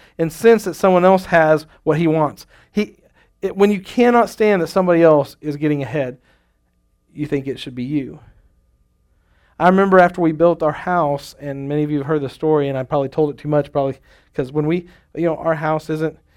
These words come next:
it's not that it's a big fancy house, but compared to where we lived, it was huge <laughs> for us. It, it was twice the space. And we did all this to build it for half price. And so,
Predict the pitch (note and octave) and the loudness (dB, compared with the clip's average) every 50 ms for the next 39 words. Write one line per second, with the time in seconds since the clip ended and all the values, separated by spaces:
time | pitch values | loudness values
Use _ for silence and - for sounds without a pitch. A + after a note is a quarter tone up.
0 | _ _ _ - B2+ - D#3 D#3 - D#3+ C#3+ C3 - D3 C#3 D3+ D3 D#3 - D#3+ | _ _ _ -16 -12 -10 -8 -6 -6 -6 -6 -6 -8 -8 -6 -6 -6 -6 -6 -6
1 | D3+ D3 D3 C#3+ C3+ - E3+ D#3+ D#3 - - C3 - - - D#3+ D#3+ D3 D3 D3 | -6 -6 -8 -12 -10 -8 -6 -6 -6 -8 -12 -18 -14 -8 -4 -4 -2 0 0 -2
2 | C#3+ C#3 C3+ C3+ D#3+ E3 D#3 C#3 C3 C3+ B2+ A#2+ A#2 - - E3+ D#3+ C#3 - - | -2 -2 -2 0 2 4 4 4 2 -2 -10 -12 -14 -12 -8 -8 -8 -8 -8 -14
3 | - - - F3 C#3+ B2 - - - - _ _ _ _ _ _ _ _ _ _ | -12 -6 -6 -6 -6 -6 -10 -18 -20 -20 _ _ _ _ _ _ _ _ _ _
4 | _ _ _ _ - A#2 C#3 C3+ B2 D3+ C#3 - - - - D#3+ D#3 D#3+ D#3+ D#3+ | _ _ _ _ -14 -12 -10 -8 -6 -6 -6 -6 -8 -6 -4 -2 0 0 -2 -4
5 | - C#3+ - - - F3 F3 E3 - - _ _ - - _ _ _ _ _ _ | -8 -16 -12 -6 -4 -2 -2 -2 -4 -8 _ _ -20 -20 _ _ _ _ _ _
6 | _ _ _ _ _ _ - A#2 A#2 C#3+ D3 C#3+ C#3+ C#3 C#3 C#3 D3+ D#3 E3 D#3+ | _ _ _ _ _ _ -20 -16 -10 -8 -6 -6 -4 -6 -4 0 0 2 2 2
7 | D#3 D#3 D#3 D#3+ - C#3 C3 B2 B2 C#3+ D#3 D#3 D#3+ D3+ D#3 - C3 - - D#3 | 0 -2 -4 -4 -10 -10 -10 -8 -2 0 0 0 0 -2 -6 -8 -14 -12 -8 -8
8 | D3+ D3+ D3 _ _ - E3 F3 F3 C#3 B2+ - - A#2+ A2+ - - C3+ C3 | -6 -6 -8 _ _ -10 -8 -8 -8 -10 -16 -20 -20 -20 -18 -12 -10 -10 -10